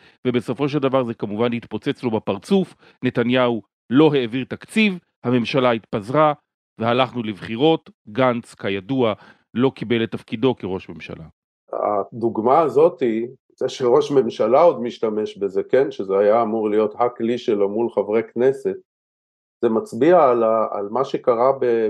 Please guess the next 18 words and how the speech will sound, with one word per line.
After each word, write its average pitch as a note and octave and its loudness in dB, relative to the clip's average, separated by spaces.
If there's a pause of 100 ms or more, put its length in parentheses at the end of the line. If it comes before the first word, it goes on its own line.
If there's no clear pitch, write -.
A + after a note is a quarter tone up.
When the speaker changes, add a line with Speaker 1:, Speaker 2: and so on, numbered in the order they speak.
Speaker 2:
במדינת G#2+ -8
ישראל A#2 0
ב-, G#2 2 (840)
בשנים A#2 0
האחרונות. G#2+ -2
אנחנו A2 -4
חצינו D#3+ 2
איזשהו B2+ 0
רוביקון, B2 -4
זאת G#2 -4
אומרת, A2+ 2 (520)
מי C3 -2
שהיה C#3+ 6
אומר A#2+ 2
לי, C3+ -2
ואולי G2+ 0
גם A2 0
לך G2 -2